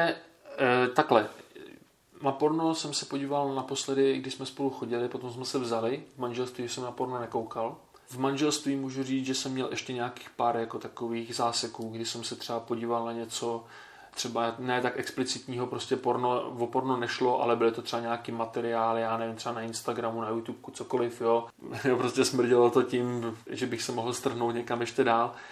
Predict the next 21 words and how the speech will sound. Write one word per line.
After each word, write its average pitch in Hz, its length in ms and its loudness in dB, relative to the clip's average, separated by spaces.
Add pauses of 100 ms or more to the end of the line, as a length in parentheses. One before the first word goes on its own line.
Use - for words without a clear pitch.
(340)
Prostě 135 280 2
bylo 131 140 8
to 131 80 0
sexuálně 123 540 0
neúplně 123 400 2
čistý 123 360 -6
z - 60 -8
tohohle 123 240 0
pohledu, 131 560 0
jelikož 123 380 0
já 120 80 0
chci 123 220 -2
třeba 120 200 -2
manželce 120 440 -2
věrnej 117 360 -2
i 127 40 -4
třeba 123 200 -6
pohledem 117 500 0
a 117 40 -2
tak 117 140 -4
dále, 117 320 0